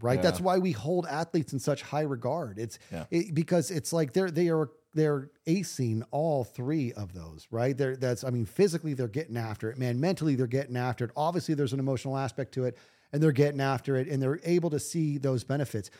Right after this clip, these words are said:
Speaker 1: And when you talk about that, you're, you're, you saw a great example from your parents in regards to what hard work was. That's,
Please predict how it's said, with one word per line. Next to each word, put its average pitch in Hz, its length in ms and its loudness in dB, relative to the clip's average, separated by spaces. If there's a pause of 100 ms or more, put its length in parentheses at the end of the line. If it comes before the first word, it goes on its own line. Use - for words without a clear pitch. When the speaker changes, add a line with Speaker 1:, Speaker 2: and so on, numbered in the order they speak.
(200)
Speaker 1:
And 139 120 2
when 151 140 4
you 247 140 4
talk 180 300 -2
about 127 400 0 (240)
that, 139 180 2
you're, 131 400 2 (140)
you're, 127 320 2 (140)
you 123 120 0
saw 151 180 2
a 135 40 4
great 131 180 0
example 120 360 -2
from 117 180 -4
your 107 100 -2
parents 156 420 -2
in 120 80 -4
regards 120 280 0
to 120 60 -4
what 117 140 -2
hard 123 220 -2
work 165 200 -4
was. 107 160 -2
That's, 160 320 -2